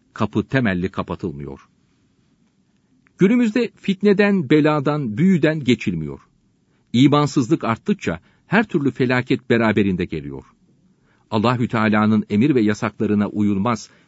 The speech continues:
mesela beş vakit namaz kılınmazsa felaketi durdurmak imkansız olur ve dört türlü rızık daralır. Bir, iman rızkı azalır. İman tehlikeye girer. İmansızlık artar,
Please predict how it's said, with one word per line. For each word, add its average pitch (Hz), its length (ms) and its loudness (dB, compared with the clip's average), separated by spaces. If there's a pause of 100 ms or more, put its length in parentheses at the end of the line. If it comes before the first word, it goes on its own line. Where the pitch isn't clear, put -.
mesela 113 460 0
beş 190 240 0
vakit 143 260 -6
namaz 123 300 -2
kılınmazsa 110 680 0 (320)
felaketi 104 600 -2
durdurmak 98 540 -2
imkansız 98 600 -4
olur 127 260 0 (280)
ve 101 120 2 (140)
dört 175 360 2
türlü 98 360 0
rızık 113 480 -2
daralır. 73 460 -4 (1300)
Bir, 98 260 -2 (540)
iman 127 500 4
rızkı 107 440 -2
azalır. 78 400 -8 (920)
İman 139 360 4
tehlikeye 113 500 0
girer. 78 300 -8 (460)
İmansızlık 113 720 0
artar, 110 400 -4